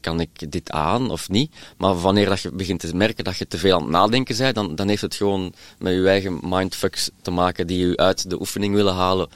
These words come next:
omdat het mogelijk te intens wordt. En, en dat vind ik zo waardevol. Ik bedoel, als ik dat, ergens ben ik daar naartoe gegaan tijdens die eczema-crisis, zon-, zonder ademen,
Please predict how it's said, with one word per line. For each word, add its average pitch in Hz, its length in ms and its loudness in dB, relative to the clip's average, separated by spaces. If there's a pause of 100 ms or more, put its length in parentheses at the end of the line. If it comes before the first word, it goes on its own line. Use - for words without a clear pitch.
(500)
omdat 90 220 0
het 92 120 -2
mogelijk 95 340 2
te - 80 -6
intens 92 420 -2
wordt. - 320 -8 (420)
En, - 200 0
en 85 340 2
dat 120 180 -2
vind 98 220 -2
ik - 160 -8
zo 127 300 4
waardevol. 104 680 4
Ik 71 100 -12
bedoel, 90 260 2
als 90 140 4
ik 87 120 0
dat, 95 220 2 (540)
ergens 113 540 4
ben 101 160 4
ik 85 180 0
daar 107 380 2
naartoe 107 300 -2
gegaan 107 380 0
tijdens 98 280 0
die 87 140 2
eczema-crisis, 107 1000 0 (640)
zon-, - 360 2
zonder 107 300 2
ademen, 110 560 4